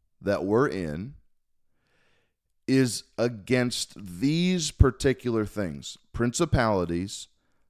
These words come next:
powers, and rulers, spiritual hosts of wickedness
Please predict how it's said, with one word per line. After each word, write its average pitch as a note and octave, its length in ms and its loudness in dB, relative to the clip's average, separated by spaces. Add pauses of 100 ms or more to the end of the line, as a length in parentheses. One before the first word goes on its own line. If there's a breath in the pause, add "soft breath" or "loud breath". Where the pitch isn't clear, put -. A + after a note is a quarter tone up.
(180)
powers, A2 880 2 (640)
and G#2+ 480 0
rulers, B2 880 4 (1300)
spiritual C#3 880 2
hosts A#2+ 560 4
of B2+ 200 2
wickedness F#2 760 -2